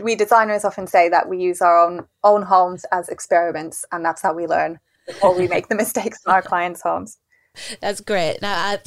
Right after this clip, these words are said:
Speaker 2: um, really enjoyed chatting to you about small kitchens, um, today. Some really great tips in there, um, for people to take away. But before I let you go, I ask every guest at the end of each episode for their golden design rule.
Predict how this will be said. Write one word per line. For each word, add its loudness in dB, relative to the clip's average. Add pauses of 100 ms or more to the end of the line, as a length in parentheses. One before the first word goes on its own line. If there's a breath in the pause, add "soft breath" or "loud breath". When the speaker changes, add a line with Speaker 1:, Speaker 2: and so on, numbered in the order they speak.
Speaker 2:
um, -4
really -4
enjoyed -6
chatting -8
to -8
you -8
about -6
small -8
kitchens, -10
um, -8
today. -8
Some -14
really -6
great -6
tips -10
in -6
there, -6
um, -8
for -10
people -12
to -14
take -10
away. -6
But -4 (180 loud breath)
before -2
I 0
let -2
you -6
go, -2
I -2
ask -6
every -6
guest -8
at -8
the -4
end -4
of -6
each -8
episode -8
for -8
their -4
golden -4
design -4
rule. -6